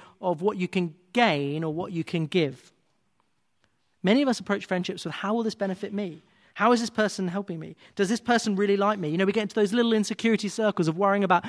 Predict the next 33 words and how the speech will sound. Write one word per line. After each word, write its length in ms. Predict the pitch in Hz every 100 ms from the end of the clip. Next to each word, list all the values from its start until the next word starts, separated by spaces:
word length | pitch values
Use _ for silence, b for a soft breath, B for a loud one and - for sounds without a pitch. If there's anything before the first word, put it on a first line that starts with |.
| B
whether 240 | - 190 180
they 100 | 175
like 300 | 175 170 -
us 160 | 151
or 80 | 160
not. 400 | 165 147 - - - _ _ _ _ _ _ _ _
And 100 | 180
really 140 | 214
what 120 | 185 185
we're 60 |
saying 300 | 156 202 170
is, 160 | 151 143 b b b _ _ _ _ _
basically, 480 | 175 180 180 156 151
does 160 | 170
this, 120 | 151 - _
do 80 | -
they 100 | 170
feed 220 | 147 175
my 160 | 160 151
ego? 300 | 170 165 - - _ _ _ _ _ _ _ _ _ _ _
Humility, 480 | - 226 262 285 226 -
humility 720 | - 233 226 311 240 165 147
means 200 | 175 170
you 60 | 185
can 140 | 190
approach 720 | 185 - - 233 294 294 - b b -
your 160 | 202
friendships 500 | 185 220 220 185 -
in 60 | 180
exactly 580 | 175 151 226 254 - 302
the 140 | 208
opposite 400 | 202 - 190 190
spirit. 560 | - 202 151 - -